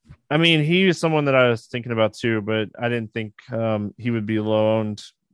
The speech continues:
because of his price, but we'll see. Um, any bets that are standing out to you here night before? We actually have lines for all four games, which is very uncommon, but, I mean, that's what happens when there's not a ton of back-to-backs.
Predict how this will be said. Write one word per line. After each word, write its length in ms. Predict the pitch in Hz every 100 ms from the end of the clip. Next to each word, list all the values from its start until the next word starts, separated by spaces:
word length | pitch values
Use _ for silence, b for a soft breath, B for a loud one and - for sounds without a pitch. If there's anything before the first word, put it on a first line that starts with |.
| _ _ -
because 300 | 107 123 113
of 100 | 104
his 160 | 104
price, 500 | - - 110 101 - -
but 200 | 117 110
we'll 160 | 123 190
see. 280 | - 113 113 _ _ _ _ b b b b b _ _ _ _ _ -
Um, 640 | 151 156 156 143 127 107 _ _ _ _ _ -
any 260 | 175 185
bets 440 | 160 135 151 - -
that 160 | 143
are 120 | 139 127
standing 340 | - 139 139
out 160 | 135 -
to 100 | 135
you 60 |
here 100 | 139
night 260 | 131 131 -
before? 640 | - 131 131 131 127 117 _
We 140 | 117 127
actually 280 | 135 170
have 180 | 143 107
lines 440 | 113 123 123 113 -
for 180 | 117
all 120 | 113 113
four 220 | 123 117
games, 380 | 113 117 113 113
which 160 | 104
is 440 | 110 104 - - _ _ _
very 380 | 185 117 110 107
uncommon, 480 | 98 110 107 117 120
but, 220 | 113 110 -
I 60 | 117
mean, 160 | 110
that's 200 | 113 107
what 100 | 113
happens 320 | 110 104 107
when 120 | 107 107
there's 240 | 104 104
not 300 | 110 110 101 -
a 40 | -
ton 160 | 113
of 60 | 104
back-to-backs. 720 | 104 98 101 110 - _ _